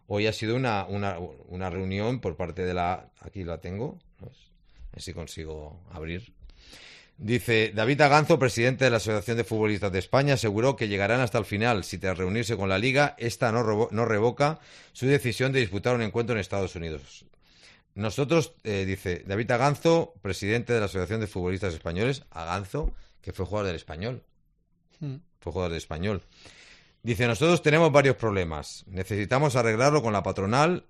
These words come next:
Speaker 1: y le diremos todos, no, y les diremos, es que está mal escrito, porque pone le diremos, les diremos todos nuestros problemas. Si a partir de ahí y tras unos días no nos conte-, no nos contestan, tenemos que arreglar la situación. Estamos convencidos de llegar hasta el final.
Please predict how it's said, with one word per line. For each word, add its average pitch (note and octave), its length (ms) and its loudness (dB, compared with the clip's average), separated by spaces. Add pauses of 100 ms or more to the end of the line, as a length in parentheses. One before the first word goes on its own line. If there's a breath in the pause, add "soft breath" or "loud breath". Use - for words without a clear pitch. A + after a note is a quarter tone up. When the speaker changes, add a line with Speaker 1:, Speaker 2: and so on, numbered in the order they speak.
(120)
Speaker 1:
y F#2 120 -8
le F#2+ 100 -2
diremos B2+ 720 -2 (400)
todos, C3 540 -4 (500)
no, G#2+ 180 -6
y G#2+ 60 -6
les G2+ 160 -2
diremos, A#2 380 0
es G2 100 -10
que F#2 80 -6
está F#2 280 -6
mal F#2 140 -6
escrito, F#2+ 640 -8
porque D#2+ 220 -14
pone F2+ 240 -6
le F#2 80 -2
diremos, F#2 280 -2
les F#2 140 -4
diremos A2 460 -4 (440 loud breath)
todos B2+ 220 2
nuestros A2+ 280 -2
problemas. D#2+ 600 -6 (300 soft breath)
Si - 180 -2
a G#2+ 80 2
partir B2+ 340 2
de D#3 80 6
ahí A2 380 4
y G2 140 -8
tras G2+ 200 -4
unos C3 240 2
días F#2+ 540 0
no G#2 200 -4
nos B2 140 0
conte-, G2 460 -4
no A#2 140 2
nos G2+ 80 -4
contestan, B2+ 560 -2
tenemos A#2 260 0
que - 80 -4
arreglar G2 360 0
la A2+ 60 0
situación. F2+ 420 -6
Estamos A2 280 -4
convencidos G#2+ 540 -4
de G2+ 100 -4
llegar G2 220 -2
hasta F#2 200 -4
el E2+ 60 -6
final. D2+ 380 -10